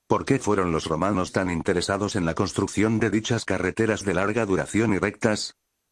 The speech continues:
Vivimos en un mundo en el que cada vez más dejamos que nuestros dedos sean los que caminen.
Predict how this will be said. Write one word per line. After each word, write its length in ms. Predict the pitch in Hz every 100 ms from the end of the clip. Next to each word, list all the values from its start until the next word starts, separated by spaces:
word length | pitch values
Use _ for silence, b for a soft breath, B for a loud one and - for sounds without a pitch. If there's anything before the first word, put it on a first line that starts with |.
| -
Vivimos 460 | 101 110 131 120
en 80 | 104
un 120 | 110
mundo 320 | 95 110 104 101
en 100 | 95
el 140 | 80
que 120 | 101
cada 220 | 98 92
vez 200 | 82 69
más 380 | 87 104 - -
dejamos 520 | - 92 104 110 101 -
que 120 | 98
nuestros 400 | 90 - 87 104
dedos 240 | 101 104
sean 320 | - 120 110
los 180 | 90 80
que 120 | -
caminen. 560 | 92 98 87 - 58